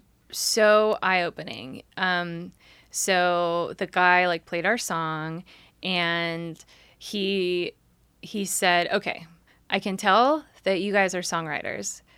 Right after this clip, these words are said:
but I feel like you're at a fork in the road. You can either continue on the same trajectory and know that you will probably never get a record deal or have a song on Christian radio, or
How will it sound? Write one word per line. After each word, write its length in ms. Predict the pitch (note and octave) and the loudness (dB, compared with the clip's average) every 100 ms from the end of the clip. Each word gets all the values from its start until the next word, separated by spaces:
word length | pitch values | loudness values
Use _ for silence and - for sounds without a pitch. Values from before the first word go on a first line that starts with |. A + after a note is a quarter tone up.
| _ - _ | _ -20 _
but 380 | G#3 F3+ F3 - _ _ _ _ - | 4 4 4 0 _ _ _ _ -10
I 80 | F#3 | -6
feel 240 | - A3 | 0 4
like 200 | A#3+ A#3 | 4 4
you're 120 | G#3 | 2
at 240 | F#3 F3 - | 4 2 0
a 120 | - | -6
fork 300 | G3 G#3+ G3 | 0 0 0
in 80 | F3+ | -2
the 80 | D#3+ | -4
road. 360 | - - C#3+ F#3 _ | -4 -6 -8 -12 _
You 160 | - G3 | -8 -8
can 220 | - F#3 - - | -8 -12 -8 0
either 920 | C4+ E4 C4 F#3 E3 E3 E3+ F3 F#3 _ _ - | 4 4 4 2 2 0 0 -2 -6 _ _ -4
continue 460 | A#3 A3 B3 B3+ | -2 0 2 4
on 140 | A#3 G#3 | 2 2
the 100 | G3 | 0
same 340 | - G3+ F#3 | -2 -2 -4
trajectory 800 | F#3 F#3 E3 D3 - C3 C#3 D#3 - | -4 -6 -4 -6 -8 -8 -6 -6 -6
and 200 | F#3+ F3+ | -4 -2
know 480 | E3+ E3+ E3 E3 E3 - - _ | -2 0 -2 -4 -8 -20 -20 _
that 160 | F3+ F3+ | -4 -2
you 180 | F#3+ | -2
will 600 | F3 F3 E3+ E3+ E3+ - - | 0 2 2 2 0 -4 -10
probably 500 | - G3 G3 A3 A3+ | -4 -2 0 0 -2
never 280 | G#3 F#3 F3 | 0 -2 -2
get 140 | E3+ F3 | -2 0
a 60 | |
record 360 | E3+ D#3+ D#3+ D#3 | -2 -2 -6 -6
deal 400 | D3+ D3+ D#3 D3+ | -6 -4 -4 -6
or 120 | D#3+ E3 | -6 -4
have 220 | D#3+ D#3 | -4 -6
a 80 | E3 | -8
song 440 | D#3 D#3 D#3 E3 - | -6 -6 -8 -12 -10
on 180 | E3+ | -10
Christian 380 | E3 D#3 - F3 | -8 -12 -10 -10
radio, 600 | F3+ D#3+ D3+ D3+ D#3 G#3 - - - _ _ _ | -8 -6 -6 -6 -6 -6 -10 -20 -20 _ _ _
or 680 | F#4 G4+ G#3+ F#3+ F3+ F#3+ A#3 | 2 6 8 8 6 4 0